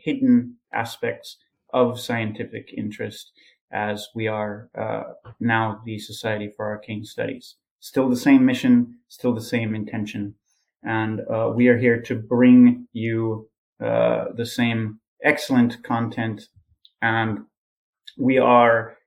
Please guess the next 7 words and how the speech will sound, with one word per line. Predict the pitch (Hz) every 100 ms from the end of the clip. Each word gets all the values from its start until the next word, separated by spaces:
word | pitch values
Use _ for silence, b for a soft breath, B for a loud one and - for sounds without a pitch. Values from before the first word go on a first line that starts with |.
| _ _
collaborating | - 185 240 151 110 107 92 - -
with, | - 113 110 127 - _ _ _ _
um, | 120 113 110 110 110 _ _
Paranormal | - 117 117 113
Girl | 110 107
Podcast | 110 110 - 120 123 - _
today. | - 120 143 214